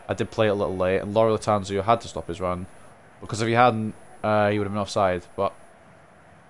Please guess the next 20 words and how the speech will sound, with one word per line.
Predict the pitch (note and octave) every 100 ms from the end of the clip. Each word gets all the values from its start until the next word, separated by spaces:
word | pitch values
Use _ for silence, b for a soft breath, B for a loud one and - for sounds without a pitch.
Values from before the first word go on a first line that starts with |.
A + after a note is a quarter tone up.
| - - - - - - - - - - -
That | G2+
being | G#2+ F#2+
said, | - G2 F#2+ F2+ -
I'll | G#2+ G2+
go | G#2 B2+
back | A#2+
to | A2+
my |
point | G2+ G#2 G2
about | F#2 -
Coates. | G2+ F#2+ G2 - - B B B - -
Uh, | A2 A2 A2
he | A#2
hasn't | B2 C#3+ G#2
had |
a | F#2+
great | G2 F#2
game | - F2
today, | - F#2 F#2+ - - - - - - - - - -
and | A2 A2 A2 G#2+